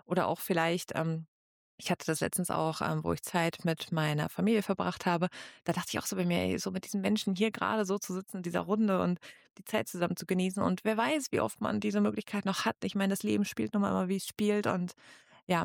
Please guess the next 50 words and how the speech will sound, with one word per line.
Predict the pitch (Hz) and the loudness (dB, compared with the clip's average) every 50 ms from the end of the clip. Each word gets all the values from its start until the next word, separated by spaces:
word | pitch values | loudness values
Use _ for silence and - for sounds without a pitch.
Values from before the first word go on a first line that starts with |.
| 180 - | 0 -2
aber | - - 190 | -2 -2 0
genau | 185 190 196 208 | 2 2 4 4
in | 233 226 | 4 4
diesem | 220 214 220 | 4 4 4
Moment | 208 196 196 208 - | 4 6 4 4 2
war | 202 196 | 2 0
es | 196 | 0
auch | - - - | 0 0 -2
so, | 202 - 190 | -2 -2 -4
wo | 180 | -6
ich | 180 - | -2 0
dachte, | 208 185 - - - | -2 0 0 0 0
ey, | 101 - - - - _ | 0 0 -2 -4 -4 _
du | - 185 | -4 -2
wirst | 185 - - | -2 -4 -6
dich | - | -4
genau | - 185 185 190 | -2 0 2 2
an | 202 | 2
diese | 196 214 202 202 | 2 2 2 2
Situation | 185 185 196 - 202 190 - - 202 196 196 | 0 -2 -2 0 0 0 0 0 0 2 2
hier | 190 | 4
noch | 185 180 - - | 2 2 2 2
erinnern | - - 196 202 196 185 | 2 2 2 2 2 0
können. | - - 185 180 | 0 0 0 0
Und | 180 - | 0 0
das | 170 165 180 | -2 -4 -4
ist | 180 - - | -6 -8 -8
so | - 196 | -8 -8
schön, | - - 190 180 165 165 165 | -4 0 0 0 0 0 0
das | - 185 - | -2 -2 0
manchmal | 190 185 185 - 196 | 0 0 0 -2 -4
zu | - - 180 | -4 -4 -2
realisieren | 185 185 180 170 180 175 - - 185 202 202 180 | 0 0 2 2 0 0 0 -2 0 0 2 2
und | 160 160 156 | 2 0 0
manchmal | 175 170 175 185 - 196 190 | 0 0 0 0 0 0 2
halt | 185 180 185 - - - - - _ _ _ - | 2 2 0 -2 -6 -14 -20 -20 _ _ _ -2
genau | 190 165 170 180 208 214 | 0 2 2 2 2 2
dann | 202 180 175 175 165 | 2 2 2 2 2
wirklich | 180 202 - - 170 - - | 0 0 0 0 -4 -4 -4
sprichwörtlich | - - - 214 - - - 175 175 175 175 - - - - _ _ | -8 -4 -4 -4 -2 0 0 0 0 0 -2 -4 -6 -8 -14 _ _
in | 208 233 233 | 2 2 2
diesem | 220 190 180 180 | 2 2 2 2
Moment | 180 170 170 180 196 208 - | 2 2 2 2 2 2 0
zu | - 160 | -2 -2
leben | 156 170 190 202 196 180 | 0 2 2 2 2 2
und | 170 165 - | 0 0 0
diesen | 175 170 175 - | 0 -2 -2 -6
vollends | - - - 220 220 220 - 196 185 - | -10 -6 -2 -2 0 0 0 0 0 0
aufzusaugen. | - 180 208 226 - - 175 - 156 156 160 165 | -2 -2 -2 -2 -6 -8 -4 -2 0 0 0 0
Also | 165 170 165 175 | 0 2 2 0